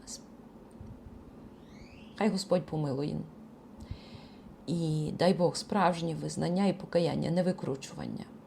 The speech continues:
Усім нам, бо якщо ми визнаємо провини наші, тоді Він вірний, праведний, прощати провини наші і очищувати нас від будь-якого зла. Я Валя Номержицька,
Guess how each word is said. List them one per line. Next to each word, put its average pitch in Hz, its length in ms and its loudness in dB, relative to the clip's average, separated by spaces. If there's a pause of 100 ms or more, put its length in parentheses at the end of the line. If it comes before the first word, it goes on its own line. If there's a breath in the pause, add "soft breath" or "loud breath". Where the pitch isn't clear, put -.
(680)
Усім 269 280 6
нам, 254 320 8 (1900 loud breath)
бо 175 200 0
якщо 165 340 0
ми 151 460 -2
визнаємо 156 440 0
провини 170 460 2
наші, - 340 -6
тоді 165 260 -2
Він 170 220 2
вірний, 156 320 2
праведний, - 460 -2
прощати - 500 0
провини 175 380 4
наші 147 360 -4
і 151 260 -8 (600 loud breath)
очищувати - 880 -6
нас - 320 -8
від - 160 -8
будь-якого - 440 -10
зла. - 180 -14 (1900 loud breath)
Я 285 140 10
Валя 269 200 12
Номержицька, 170 680 6